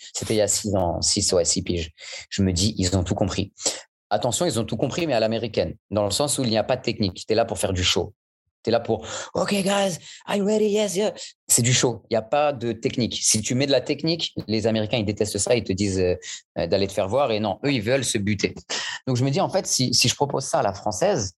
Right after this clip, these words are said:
avec de la technique, ça peut cartonner. T'arrives dans une ambiance immersive, avec de la lumière, avec de la musique,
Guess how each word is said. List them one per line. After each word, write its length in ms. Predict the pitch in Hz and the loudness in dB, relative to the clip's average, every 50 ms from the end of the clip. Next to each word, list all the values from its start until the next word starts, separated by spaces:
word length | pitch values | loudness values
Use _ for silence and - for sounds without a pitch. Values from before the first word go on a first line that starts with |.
| _ _ _ - | _ _ _ 0
avec 220 | 110 110 113 95 | 0 0 0 0
de 80 | 92 113 | 0 2
la 100 | 110 107 | 2 2
technique, 380 | - 110 98 - 160 180 - | 0 -2 -2 -2 -2 0 0
ça 120 | - 117 98 | 0 0 0
peut 140 | - 110 | 0 -2
cartonner. 920 | 110 - 123 - _ _ _ _ _ - - - - 127 131 120 110 - _ _ - - - _ _ _ - | 0 0 0 -2 _ _ _ _ _ -16 -8 -4 -2 0 0 -2 -4 -6 _ _ -20 -20 -20 _ _ _ -2
T'arrives 420 | 135 135 131 143 156 190 180 135 - _ _ _ _ | 0 0 0 2 0 -2 -2 -4 -10 _ _ _ _
dans 140 | - 127 127 | -2 -2 -2
une 180 | 117 107 123 127 | 0 0 2 2
ambiance 380 | 127 120 110 131 131 120 - - | 2 2 2 0 0 0 -2 -2
immersive, 720 | 143 131 127 131 127 117 - - 156 180 196 175 151 135 - | 0 0 2 2 2 2 2 0 2 2 0 0 -2 -4 -2
avec 420 | 117 117 113 117 104 - - - 101 | -2 0 0 0 0 -2 -4 -4 -2
de 80 | 117 | 0
la 80 | 123 127 | 2 2
lumière, 460 | 131 135 135 135 151 170 175 175 - - | 2 2 2 2 0 0 -2 -4 -4 -2
avec 220 | 104 107 107 104 | -2 -2 0 0
de 80 | 101 131 | 0 0
la 120 | 135 131 | 2 2
musique, 640 | 131 135 139 139 123 127 156 185 180 - - - | 2 2 0 0 0 0 -2 -2 -2 -4 -8 -8